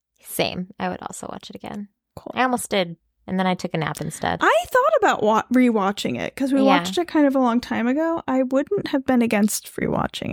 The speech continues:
Speaker 2: it, to
Speaker 1: Maybe.
Speaker 2: be honest.
Speaker 1: Yeah.
Speaker 2: Yeah.
Speaker 1: Yeah.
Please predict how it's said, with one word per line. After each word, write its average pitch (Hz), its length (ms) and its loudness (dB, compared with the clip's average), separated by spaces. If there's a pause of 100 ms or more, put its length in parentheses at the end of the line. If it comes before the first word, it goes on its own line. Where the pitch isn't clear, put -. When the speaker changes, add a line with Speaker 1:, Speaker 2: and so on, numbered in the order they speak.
Speaker 2:
it, - 320 -12 (240)
to 196 100 2
Speaker 1:
Maybe. 196 120 4
Speaker 2:
be - 60 4
honest. - 500 0 (300)
Speaker 1:
Yeah. 196 380 -4 (500)
Speaker 2:
Yeah. - 120 0
Speaker 1:
Yeah. - 220 0